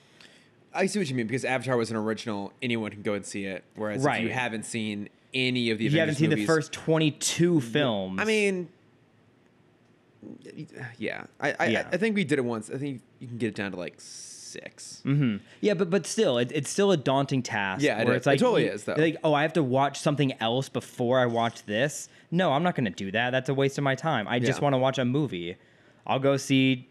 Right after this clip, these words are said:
Speaker 2: fucking Fantastic Fox. <laughs> I don't know why it's the first one that popped in my head.
Speaker 1: Fantastic Fox?
Speaker 2: <laughs> Yeah.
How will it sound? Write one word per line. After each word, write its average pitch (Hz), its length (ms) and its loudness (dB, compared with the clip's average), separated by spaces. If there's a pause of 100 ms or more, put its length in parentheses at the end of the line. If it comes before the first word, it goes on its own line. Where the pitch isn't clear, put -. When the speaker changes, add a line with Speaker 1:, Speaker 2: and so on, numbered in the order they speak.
Speaker 2:
fucking 131 640 0 (340)
Fantastic 127 580 -2
Fox. - 520 -8 (220)
<laughs> - 240 -20
I 180 40 -12 (400)
don't 131 120 -2
know 117 60 -4
why 107 80 -4
it's 107 100 -14
the 117 60 -14
first 107 200 -4
one 110 80 -6
that 101 80 -12
popped 107 200 -4
in 113 60 -10
my 117 60 0
head. 151 160 0
Speaker 1:
Fantastic 196 380 0
Fox? 156 680 -2
Speaker 2:
<laughs> - 40 -18
Yeah. 131 260 -2